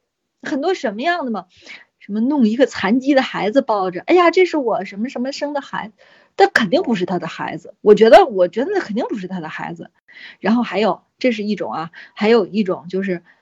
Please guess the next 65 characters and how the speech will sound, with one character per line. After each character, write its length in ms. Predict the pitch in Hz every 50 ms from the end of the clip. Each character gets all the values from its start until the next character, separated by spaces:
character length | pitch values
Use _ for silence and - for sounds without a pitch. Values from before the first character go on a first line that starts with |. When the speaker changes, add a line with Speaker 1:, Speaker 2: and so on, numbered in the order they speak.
| _ _ _
Speaker 2:
就 120 | - 190
是 60 | 175 170
非 180 | - 349 359
常 160 | 285 254 254
惨， 320 | 254 - - - - 160 - 208
在 120 | 247 220
一 60 | 220 240
个 100 | 247 254
山 240 | - 320 311 330
洞 220 | 320 381 370 320 226
里 120 | 190 156
边 120 | 143 180 175
儿， 80 | - -
啊， 120 | 208 220
过， 240 | 208 - 254 262 -
哎 180 | - - 208
呀， 260 | 214 214 196 190 180 180
就 140 | 190 226
是 80 | 214 202
每 140 | 143 135 160
天 240 | 185 220 214 208 - - - - -
烧 280 | - - - 254 233 240
那 100 | 233 233
水 260 | 233 - - - -
什 100 | 180 -
么 100 | 170 196
都， 140 | 196 220 196
就 380 | - _ - 208 202 175 214 202
是 80 | 196
你， 300 | 185 165 - 185 180 185 -
你， 100 | - 185 175 - 156
你 80 | 175 170
知 120 | 202 226
道 180 | 254 262 254 226
吗？ 100 | 196 185
已 120 | 180 165
经 140 | 170 196 214
跟 100 | 247 247
咱 140 | 240 214 214
们 100 | 240 240
已 120 | 190 165
知 180 | 147 - 208 226
的 120 | 226 214
世 160 | - - 220 208
界 140 | 233 214 190
都 80 | 220
不 160 | 226 - 226
一 100 | 214 202
样， 220 | 214 262 247 226 208
过 180 | - 202 180
那 80 | 170 185
样 160 | 180 170 156
的 60 | -
生 220 | 170 - 170 165 180
活 160 | 170 156 143
了， 120 | 151 - _
就 120 | - 185 180
那 80 | 180
样。 120 | 175 170 160
Speaker 1:
斯 100 | 160 117
巴 100 | - 240
达 180 | 208 - -
人 100 | - 101 82
了。 60 | 73
Speaker 2:
就， 240 | - 202 - -